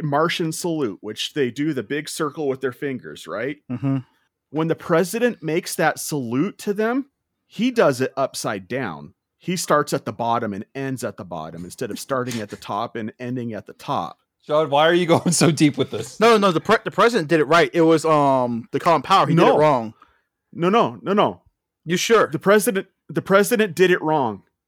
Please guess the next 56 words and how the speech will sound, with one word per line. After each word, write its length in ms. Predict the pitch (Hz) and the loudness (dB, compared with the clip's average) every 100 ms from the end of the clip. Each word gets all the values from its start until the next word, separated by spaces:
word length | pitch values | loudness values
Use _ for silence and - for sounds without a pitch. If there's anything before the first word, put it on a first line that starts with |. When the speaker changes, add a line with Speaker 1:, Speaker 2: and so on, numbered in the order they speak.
| _ - | _ -2
Speaker 1:
Uh, 60 | 185 | 2
every 240 | 190 226 | 4 2
time 280 | 190 208 208 | 2 2 4
a 60 | 165 | 2
human 380 | - 175 214 | 0 0 2
did 180 | 208 214 | 4 4
it, 160 | 233 135 | 2 0
they 80 | 131 | -4
did 240 | 110 156 | 0 0
it 140 | 165 143 | 0 -2
wrong. 380 | 139 123 101 | -2 0 -2
They 120 | 104 110 | -6 -6
did 220 | 135 151 | -4 -4
it 120 | 101 | -4
from 160 | 147 123 | -6 -4
the 80 | |
bottom, 520 | 107 139 160 214 233 233 - | -2 0 2 0 -4 -6 -6
and 300 | 131 127 127 | -4 -4 -4
they 140 | 120 120 | -6 -6
started 380 | - 143 180 185 | 0 0 0 -2
at 100 | 180 | -2
the 60 | |
bottom 340 | 170 175 180 175 | 0 2 2 -2
and 100 | - | -4
ended 300 | 147 147 143 | -4 -4 -4
at 120 | 139 | -6
the 60 | 127 | -4
bottom. 500 | 135 123 87 76 - _ _ | -2 -2 -4 -12 -20 _ _
Speaker 2:
I'm 140 | 156 180 | -4 -4
just 140 | 156 | -4
gonna 120 | 147 | -4
say 280 | 131 139 131 | -2 -2 -2
the 140 | 123 127 | -4 -4
aliens 280 | 131 127 120 | -2 -2 -4
were 60 | |
just 300 | 117 117 - | -8 -8 -6
jerks 360 | 117 113 117 - | -2 0 -2 -6
to 80 | 107 | -8
be 160 | 104 | -8
jerks. 400 | 104 101 71 - | -6 -6 -6 -8
They 100 | - | -6
just 200 | 110 95 | -4 -2
wanna, 220 | 127 123 - - | -2 -2 -4 -12
Speaker 3:
<laughs> 140 | - | -6
Speaker 2:
they 80 | 147 | -4
just 160 | 170 170 | -2 0
wanna 120 | 151 | 0
see 120 | 151 | 0
people 240 | 131 120 113 | -4 -6 -4
die. 380 | 117 104 98 - - | 0 0 -2 -8 -8
It's 160 | 143 156 | -4 0
like 200 | 131 - 247 | 0 2 0
<laughs> 140 | - | 0
Speaker 1:
And 160 | 196 185 | -2 0
so, 400 | - 202 180 - _ _ _ | 4 2 2 -4 _ _ _
and, 180 | 202 185 | -2 -2